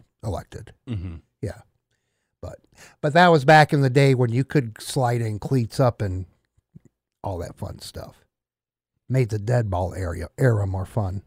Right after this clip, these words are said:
Speaker 2: Mm-hmm.
Speaker 1: apparently. It was a little rougher. And Pete Rose, you could even argue there. Well, he played rough. Yeah, he did play rough. He ran over, he ran over Ray Fosse at the plate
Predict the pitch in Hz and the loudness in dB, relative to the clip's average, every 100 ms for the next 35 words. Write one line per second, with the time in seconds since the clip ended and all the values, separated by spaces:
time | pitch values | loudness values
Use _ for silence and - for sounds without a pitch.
0 | - 107 90 90 117 104 - 104 - _ | -10 -8 -4 -2 0 -2 -4 -8 -8 _
1 | _ _ _ - 160 110 98 85 90 95 | _ _ _ -10 -6 -4 -6 -8 -8 -10
2 | - - - _ _ _ _ _ _ _ | -8 -12 -14 _ _ _ _ _ _ _
3 | _ _ _ _ - 185 240 247 254 247 | _ _ _ _ -6 0 2 4 4 4
4 | 160 175 190 180 180 180 175 170 190 185 | 4 2 4 4 4 4 4 4 6 8
5 | 170 165 208 240 302 208 190 208 202 165 | 8 8 6 6 6 8 8 6 4 4
6 | 185 233 - 123 95 98 208 233 262 294 | 4 2 4 0 0 -2 0 0 4 6
7 | 247 233 214 208 208 233 269 254 240 214 | 6 6 4 4 4 8 8 8 8 8
8 | 202 _ - _ - 202 240 - 190 220 | 6 _ -20 _ 2 6 6 6 4 6
9 | 254 - 185 175 - 156 - 247 233 220 | 2 2 4 4 4 0 6 8 8 8